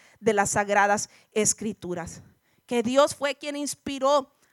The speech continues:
a los autores, a esos cuarenta o más autores, fue Dios quien los inspiró, no para escribir sus ideas, no para que, no les dio una idea o un tema para que ellos lo desarrollen, no,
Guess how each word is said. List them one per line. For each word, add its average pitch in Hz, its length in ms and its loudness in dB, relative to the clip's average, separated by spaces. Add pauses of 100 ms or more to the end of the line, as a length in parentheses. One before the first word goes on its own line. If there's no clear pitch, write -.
a 226 100 0
los 220 220 -2
autores, 214 640 -4
a 220 80 -6
esos 277 240 -8
cuarenta 294 560 -4
o 247 160 -2
más 262 340 -2
autores, 269 640 -2 (160)
fue 262 200 2
Dios 285 280 2
quien 285 180 -2
los 254 200 2
inspiró, 240 680 2 (300)
no 277 320 2
para 392 180 2
escribir 294 480 -8
sus - 320 -4
ideas, 226 500 -2 (200)
no 285 240 4
para 381 220 4
que, 262 360 0
no 277 160 0
les 370 200 -2
dio 294 160 2
una 311 220 0
idea 285 480 4
o 233 220 6
un 262 200 2
tema 269 320 0
para 226 240 0
que 233 120 -10
ellos 254 160 -4
lo 254 120 -4
desarrollen, 214 720 -6
no, 247 240 4